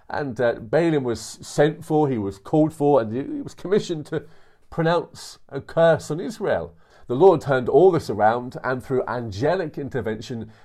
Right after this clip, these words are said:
Balaam, instead of giving a curse, well, the, the curse was turned into a blessing,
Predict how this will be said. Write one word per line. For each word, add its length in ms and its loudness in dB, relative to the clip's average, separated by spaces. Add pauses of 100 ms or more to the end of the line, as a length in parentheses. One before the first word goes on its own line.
Balaam, 500 2
instead 580 2
of 200 -2
giving 260 2
a 120 -2
curse, 720 2 (540)
well, 280 6
the, 300 2
the 240 -8
curse 640 0 (420)
was 220 -4
turned 400 -2
into 520 -6
a 100 -6
blessing, 600 -4